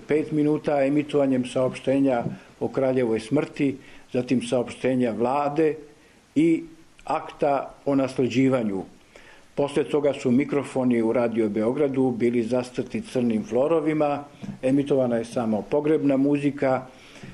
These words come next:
i čuli su se u programu samo eseji i zapisi o životu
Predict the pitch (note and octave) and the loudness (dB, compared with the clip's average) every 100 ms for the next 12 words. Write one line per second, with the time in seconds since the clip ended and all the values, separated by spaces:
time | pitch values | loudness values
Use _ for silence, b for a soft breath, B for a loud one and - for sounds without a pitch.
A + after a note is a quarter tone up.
0 | B - B2 C3 B2 A2 - D3+ D3+ - | B -6 0 2 2 0 0 0 0 -2
1 | C3+ C#3+ C3 C#3 C#3+ C#3 B2+ B2 C3 B2 | 0 0 2 2 2 2 0 0 -2 0
2 | A#2+ A#2 A2 - B2 B2+ B2+ B2+ A#2+ A2+ | 2 0 -2 -2 2 4 4 4 4 0
3 | G2+ B2 B2+ C#3 B2 - B2+ A2 A2+ G#2+ | 0 -2 0 -2 -2 -4 -2 0 0 -2
4 | A2+ B2 B2 | 0 0 -2